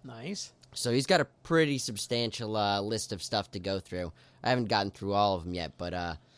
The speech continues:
Speaker 1: But you're getting there?
Speaker 2: yeah, they're all about ten, you know, between ten and fifteen minutes long, and, uh, they're all pretty damn interesting, I gotta say. Um, but you, you saw some of those videos?
Speaker 1: I did.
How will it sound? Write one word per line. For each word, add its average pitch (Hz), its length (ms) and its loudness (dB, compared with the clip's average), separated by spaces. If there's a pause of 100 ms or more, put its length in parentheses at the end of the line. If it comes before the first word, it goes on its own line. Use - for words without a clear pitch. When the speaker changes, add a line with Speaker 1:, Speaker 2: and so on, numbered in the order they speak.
(120)
Speaker 1:
But 175 100 -6
you're 156 100 -2
getting 147 280 2
there? 175 260 0
Speaker 2:
yeah, 151 280 6
they're 175 180 6
all 185 160 10
about 165 280 6
ten, 151 420 0 (480)
you 170 140 0
know, 139 160 6
between 143 640 0
ten 143 240 2
and 123 120 -2
fifteen 120 420 0
minutes 113 280 -2
long, 101 320 -2 (640)
and, 90 300 -4
uh, 90 260 0 (280)
they're 104 120 0
all 113 100 6
pretty 127 260 -4
damn 95 240 0
interesting, 85 500 -6
I 82 60 -6
gotta 85 180 -4
say. 85 300 -6 (2250)
Um, 92 480 0 (1400)
but 123 120 0
you, 147 260 -2
you 139 120 -2
saw 143 220 2
some 143 200 0
of 139 60 0
those 139 180 2
videos? 156 460 -2 (480)
Speaker 1:
I 190 60 -12
did. 208 260 -6